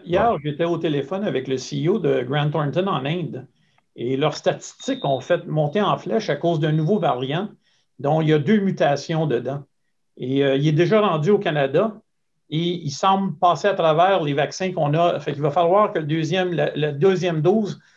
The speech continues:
Speaker 1: dose soit améliorée pour nous permettre d'avoir une deuxième dose qui inclut ce variant-là parce que ça,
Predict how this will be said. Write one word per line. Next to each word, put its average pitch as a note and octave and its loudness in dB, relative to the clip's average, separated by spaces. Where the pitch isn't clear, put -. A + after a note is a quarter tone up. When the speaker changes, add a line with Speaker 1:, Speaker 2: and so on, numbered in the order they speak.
Speaker 1:
dose F#3+ 4
soit D#3+ 0
améliorée E3+ 2
pour D#3 -2
nous D3+ 2
permettre E3 0
d'avoir D#3+ 2
une D3 -2
deuxième D#3 2
dose F3+ 2
qui - -8
inclut F3 -2
ce G3 -8
variant-là D3 2
parce E3+ -4
que C#3+ -4
ça, C#3+ -2